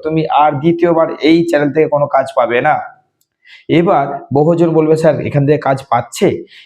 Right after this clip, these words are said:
এখান থেকে কাজ যারা যারা পেয়েছে, তাদের ছবি সমেত আমি এই চ্যানেলে দিয়ে দিয়েছি, তাদের জয়েনিং লেটার সমেত আমি ভিডিও করে দিয়ে দিয়েছি।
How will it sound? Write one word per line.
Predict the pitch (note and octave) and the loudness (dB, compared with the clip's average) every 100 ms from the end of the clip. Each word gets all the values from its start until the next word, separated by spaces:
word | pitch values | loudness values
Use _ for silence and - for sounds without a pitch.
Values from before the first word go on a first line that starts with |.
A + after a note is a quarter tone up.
| - | -4
এখান | D3+ E3+ D3 | 0 0 2
থেকে | E3+ E3+ | 0 2
কাজ | D3+ C#3+ C3+ | 0 2 2
যারা | C#3 C#3+ | 2 2
যারা | C#3+ D#3 | 2 2
পেয়েছে, | D#3 D#3+ D3+ C#3+ | 2 -2 -2 -2
তাদের | C#3+ C3+ C#3 - | 0 0 -2 -6
ছবি | - C#3+ E3 | -4 0 0
সমেত | E3 D#3 D#3 D#3 | 0 0 0 -2
আমি | C#3 C#3+ | -6 0
এই | C#3 C#3 | 0 0
চ্যানেলে | C3 B2 | -2 -2
দিয়ে | A#2+ A2+ A2+ | -2 -2 0
দিয়েছি, | C#3 C#3 - D3 _ - - | 0 -2 -6 -10 _ -20 -6
তাদের | C#3 D3 D#3 | -2 -2 0
জয়েনিং | C3 C#3 D3 C#3+ | 2 2 2 0
লেটার | B2 C3+ D#3 D#3 | 0 2 0 0
সমেত | - D3+ D3 | -2 -2 0
আমি | C#3 | 0
ভিডিও | B2+ B2 C3 B2 | 0 0 0 2
করে | D3 | 0
দিয়ে | D3 A#2+ | 2 0
দিয়েছি। | G#2+ A2 - E2 | 0 -2 -2 -18